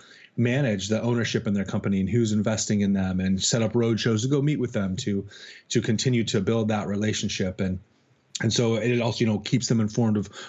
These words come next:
what's happening in the market, in their peers, in their sector, and these types of things. And this is, like, really helpful software for these folks who, you know, financial services has kind of got,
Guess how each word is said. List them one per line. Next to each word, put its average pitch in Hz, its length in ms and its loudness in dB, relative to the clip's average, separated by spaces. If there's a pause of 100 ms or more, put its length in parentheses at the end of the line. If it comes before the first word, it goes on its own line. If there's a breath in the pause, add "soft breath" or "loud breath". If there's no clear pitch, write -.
what's 120 160 0
happening 113 360 -2
in 117 60 0
the 113 60 0
market, 110 300 -2
in 113 100 -2
their 113 120 -2
peers, 131 420 0
in 110 80 0
their 107 100 0
sector, 131 380 -2
and 104 160 0
these 117 100 0
types 120 260 -4
of 107 100 -6
things. - 640 -4
And 131 100 2
this 180 140 2
is, 214 80 2
like, 208 160 0
really 151 180 2
helpful 139 300 -2
software 123 460 -2
for 131 220 -2
these 117 200 -2
folks 117 340 -2
who, 110 300 0 (320 loud breath)
you 123 80 2
know, 113 60 2
financial 147 400 0
services 123 680 0 (280 soft breath)
has 117 180 -2
kind 127 240 -2
of 107 80 -2
got, 113 320 -2